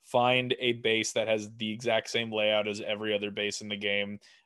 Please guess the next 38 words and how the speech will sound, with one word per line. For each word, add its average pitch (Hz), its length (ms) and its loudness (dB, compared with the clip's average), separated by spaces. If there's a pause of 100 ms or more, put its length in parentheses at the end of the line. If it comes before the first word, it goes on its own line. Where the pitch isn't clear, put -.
(140)
uh, 104 160 2
fight 113 220 2
a - 20 -2
couple 107 240 -4
waves 104 220 -2
of 104 80 -6
enemies, 101 640 -6 (420)
uh, 98 180 0
have 104 160 0
a 107 60 -6
quick - 240 -6
conversation, 101 920 -4
and 95 160 -12
then 92 220 -10
it's - 160 -12
over. 90 240 -6
You 92 140 -14
did 87 180 -12
it. - 220 -10
Or 139 260 6
sometimes 156 460 4
don't 143 220 4
even 120 160 0
have 107 120 0
a 101 60 0
quick 104 200 -4
conversation. 95 440 -6
Just 107 200 -2
fight 117 200 6
a 113 40 -2
couple 110 240 0
waves 104 220 0
of 104 80 0
enemies 104 320 -4
and 98 80 -8
then 95 160 -12
leave. 92 340 -10 (460)
Um, 110 520 0